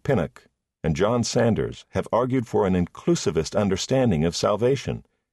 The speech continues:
and Harold Netland has shed new light on the question of truth in the religions. Yet no evangelicals have focused, as non-evangelicals Keith Ward, Diana Eck, and Paul Knitter have done,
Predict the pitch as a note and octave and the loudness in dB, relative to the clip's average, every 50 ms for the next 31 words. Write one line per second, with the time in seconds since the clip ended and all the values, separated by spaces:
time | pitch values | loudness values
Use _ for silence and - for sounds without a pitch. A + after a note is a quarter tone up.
0 | _ _ _ _ - G2+ G#2 G2+ A2 D3 F3 F#3+ E3+ B2+ B2 B2+ C3+ - F#2+ E2+ | _ _ _ _ -2 -2 0 0 2 2 2 2 2 2 2 2 0 0 0 0
1 | E2 F#2 G2 G2+ A2+ G#2 - - - B2+ B2 A2 A#2 C3+ D3+ D#3+ C#3+ A2+ F#2 F2 | 2 2 2 2 2 0 0 0 0 0 0 2 2 2 2 2 2 2 2 2
2 | E2+ F2 F2 F2+ - - - A#2+ A#2 A#2 - - G#2 G2 F#2 - - - - E3+ | 2 2 2 2 0 0 -2 -2 -2 -2 0 0 0 0 0 -2 -6 -4 -2 0
3 | B2+ F#2 F2 - - F#2+ F#2+ F#2+ F#2+ F#2 G2+ G2+ G2+ G#2+ F#2+ D#2 D#2 C2 A#1+ A#1+ | 0 0 0 -2 0 0 2 2 2 2 2 2 2 0 0 0 -4 -6 -6 -8
4 | - - - - _ _ _ _ _ _ _ _ _ _ _ _ _ _ _ _ | -12 -18 -20 -20 _ _ _ _ _ _ _ _ _ _ _ _ _ _ _ _
5 | _ _ _ _ _ _ - F#2 G2+ G#2 - - - G#2 F#2+ A2 C3+ E3+ F3+ - | _ _ _ _ _ _ -2 0 0 0 -2 -4 -4 0 2 2 2 2 2 0
6 | - C#3 C3 B2 G#2+ G2+ G#2+ C#3 D3 D3+ C#3+ - E2+ E2+ F2+ F2+ - G#2 G2+ F#2+ | 0 0 2 2 0 0 0 0 0 0 0 0 -2 -2 -2 0 0 -2 -2 -2
7 | - - - C3+ D3 - - C#2+ C#2+ - - - _ _ _ _ _ _ _ _ | -2 -2 -2 -2 -2 -2 -2 -4 -4 -4 -8 -14 _ _ _ _ _ _ _ _
8 | - F#2+ F#2 F2+ E2+ D#2 - - _ - G2 F2+ F2+ G2 F#2+ F2+ F2 D#2+ F#2+ E2 | -2 0 2 0 0 -2 -6 -12 _ -2 0 2 2 2 0 0 0 0 0 -2
9 | C#2+ E2+ E2+ D#2+ D2+ - D2+ D2 - - - A#2 G2+ F2+ - - E2 D#2+ E2+ F2 | 0 0 0 0 -2 -4 -6 -8 -8 -6 -4 -4 -4 -4 -4 -4 -2 0 2 2
10 | F2+ E2+ E2+ D#2 C#2+ - - - - _ _ _ - - E2 E2 E2+ F2 E2+ - | 2 2 0 -2 -4 -10 -18 -20 -20 _ _ _ -4 -2 0 0 0 0 0 0
11 | - F2+ F2+ F2+ - - D2+ C#2 C2+ - - - G#2+ G2 F#2 F2 E2 E2+ G2+ G#2 | 0 -2 -2 -2 -4 -4 -6 -6 -6 -6 -4 -2 -2 0 0 0 0 0 0 0
12 | F#2+ D2+ C#2 C#2 B1 A#1 C#2 C2 A#1 A#1+ E2 E2+ | 0 0 -2 -4 -4 -4 -4 -4 -4 -6 -8 -10